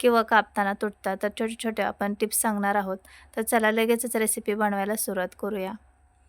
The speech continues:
तर सगळ्यात अगोदर आपल्याला काय काय साहित्य लागणार आहे ते पाहूया. तर इथे मी कोबी घेतलाय. तर हा कोबी दोन वाटी एवढा कोबी आहे आणि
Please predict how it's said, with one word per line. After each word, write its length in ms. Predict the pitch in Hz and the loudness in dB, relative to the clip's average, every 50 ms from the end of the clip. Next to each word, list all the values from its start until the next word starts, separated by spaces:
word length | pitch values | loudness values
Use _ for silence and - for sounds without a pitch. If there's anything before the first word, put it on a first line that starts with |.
| _ _ _ _ _ | _ _ _ _ _
तर 80 | - 220 | -4 0
सगळ्यात 380 | - 247 226 214 214 214 214 | 2 2 2 2 2 2 2
अगोदर 280 | 226 220 220 220 220 220 | 2 2 4 4 4 4
आपल्याला 280 | 214 220 214 202 202 202 | 4 2 2 0 0 0
काय 200 | - - 202 202 | 0 0 -2 0
काय 160 | 202 220 220 214 | 0 0 0 2
साहित्य 380 | - 240 220 208 202 - 208 | 2 0 0 -2 0 -2 0
लागणार 380 | 208 208 202 202 202 196 190 190 | 0 2 0 2 0 -2 -2 -4
आहे 80 | 196 202 - | -4 -6 -4
ते 80 | 202 202 | -6 -6
पाहूया. 380 | 196 - 208 202 190 190 196 202 - 208 | -4 -2 -2 -2 -2 -2 -4 -4 -4 -4
तर 60 | 202 | -4
इथे 180 | 202 - - | -2 -4 -4
मी 140 | 208 202 202 | -4 -6 -6
कोबी 360 | - - 220 214 208 202 202 | -2 0 0 2 2 2 2
घेतलाय. 440 | 214 226 220 208 - 220 190 190 214 - - _ _ _ _ _ _ _ - - - - - - - | 2 2 0 0 -2 -4 -6 -6 -6 -8 -14 _ _ _ _ _ _ _ -20 -20 -18 -20 -20 4 6
तर 100 | 240 233 | 6 10
हा 120 | 240 240 240 | 10 8 10
कोबी 360 | 233 254 233 208 208 202 208 - - - - - - - | 10 8 8 8 8 4 2 0 -4 -12 -20 -20 -4 2
दोन 300 | 254 220 226 226 226 233 | 6 8 8 10 10 10
वाटी 360 | 233 226 214 202 - 214 214 | 10 8 8 8 4 -2 0
एवढा 260 | - 214 208 208 214 | 2 2 4 4 2
कोबी 320 | 208 - 233 214 208 214 214 | 4 4 2 2 4 4 4
आहे 300 | 220 208 190 202 196 214 - - - - _ - _ - - _ - | 4 2 2 0 -4 -6 -8 -10 -20 -20 _ -20 _ -20 -20 _ 4
आणि 300 | - 220 214 208 202 | 6 6 6 4 2